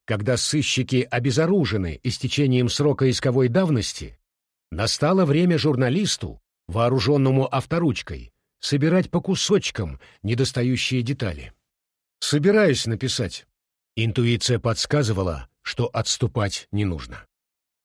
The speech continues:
"Вот оно как!" Сказав это, Сакаи снова замолчал. Вопрос о том, что именно писать, оставался в подвешенном состоянии,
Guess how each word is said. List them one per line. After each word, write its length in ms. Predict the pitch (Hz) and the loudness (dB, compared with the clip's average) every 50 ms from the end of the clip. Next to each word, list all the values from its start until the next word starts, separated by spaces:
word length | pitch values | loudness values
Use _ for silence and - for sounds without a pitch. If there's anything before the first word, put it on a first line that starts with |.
| _ _ _ _ _ _ _ _ | _ _ _ _ _ _ _ _
"Вот 640 | - 80 80 80 85 104 139 180 208 220 220 - - | -12 -10 -10 -6 -2 0 0 2 2 2 0 0 2
оно 360 | 190 175 151 131 123 113 98 | 2 2 2 2 2 0 0
как!" 720 | - - - - 71 - - - - - - - - _ _ _ _ _ _ _ _ _ _ _ _ _ _ _ _ _ - | -2 -4 -8 -8 -8 -10 -12 -18 -18 -18 -18 -20 -20 _ _ _ _ _ _ _ _ _ _ _ _ _ _ _ _ _ -10
Сказав 600 | - - - - 123 117 87 123 143 147 139 - | -10 -8 -2 0 0 0 2 2 0 0 2 2
это, 360 | 147 151 139 151 156 151 123 - _ _ _ _ _ _ | 0 0 2 2 -2 -2 -2 -8 _ _ _ _ _ _
Сакаи 440 | - - - 117 - - 117 113 113 | -6 -2 -2 -2 0 2 2 2 2
снова 380 | 101 - - 120 117 113 113 117 | 0 0 0 2 0 2 0 0
замолчал. 720 | - 117 120 120 123 104 - - - 85 69 64 - - _ _ _ _ _ _ _ _ _ _ _ _ _ _ _ _ _ _ - | 0 0 0 0 0 -2 -4 -6 -6 -6 -6 -8 -14 -18 _ _ _ _ _ _ _ _ _ _ _ _ _ _ _ _ _ _ -12
Вопрос 580 | 101 85 90 110 104 - 139 170 175 - - | -8 -4 -2 -2 -2 0 0 0 0 2 2
о 100 | 143 135 | 0 0
том, 300 | - - 180 190 175 135 | 0 0 0 2 2 2
что 300 | 104 - - - 147 151 | 0 -2 -2 0 0 0
именно 500 | - - 185 180 151 135 120 113 117 117 | 0 2 2 4 4 4 4 2 2 0
писать, 540 | - - 127 - - - 180 156 98 - - _ _ _ _ _ _ _ _ _ _ _ - | 0 0 -4 -2 0 0 0 0 -2 -4 -12 _ _ _ _ _ _ _ _ _ _ _ -6
оставался 640 | 98 98 - - 113 98 120 127 117 - - 123 | -2 -2 0 0 0 2 2 2 2 0 -2 -2
в 100 | - - | -4 0
подвешенном 540 | - 120 92 98 123 123 - - 131 131 123 | -2 -2 0 2 0 0 0 0 0 0 0
состоянии, 840 | - - 139 - - 135 143 170 175 147 107 85 71 - - - | 0 -2 -2 -2 0 0 0 0 0 -2 -2 -4 -6 -10 -16 -20